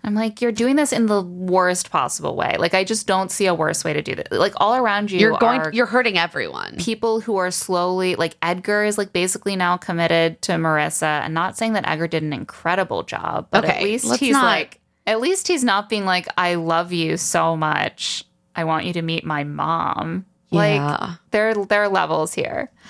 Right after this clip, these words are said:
Speaker 2: Also, I feel like Edgar and Jillian kind of came into this whole thing, like, closer to a breakup.
Speaker 1: Yeah, that's probably true. Yeah, it, it just seems like a very, a very, uh,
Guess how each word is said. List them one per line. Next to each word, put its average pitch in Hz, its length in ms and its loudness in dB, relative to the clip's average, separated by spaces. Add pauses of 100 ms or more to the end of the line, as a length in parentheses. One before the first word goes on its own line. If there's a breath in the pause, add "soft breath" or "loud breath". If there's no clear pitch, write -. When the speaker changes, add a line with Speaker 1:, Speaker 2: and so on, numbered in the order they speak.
Speaker 2:
Also, 277 300 4
I 415 140 4
feel 220 240 2
like 220 260 2
Edgar 165 720 0 (180)
and 160 280 0
Jillian 165 580 2
kind 165 220 -2
of - 100 -6 (140)
came 165 420 -2
into 151 480 -6
this 147 240 -4
whole 139 220 -2
thing, 143 340 -6
like, 147 200 -14
closer - 420 -6
to - 160 -6
a - 60 -6
breakup. - 540 -8 (240)
Speaker 1:
Yeah, 156 320 -2
that's 151 180 -6
probably - 320 -8
true. - 360 -10 (600 soft breath)
Yeah, 147 480 -4
it, 202 180 -4
it 214 220 -6
just 247 160 -4
seems 233 300 -2
like 180 140 -4
a 170 60 0
very, 147 560 -2
a 156 80 -6
very, 143 560 -8
uh, 143 400 -4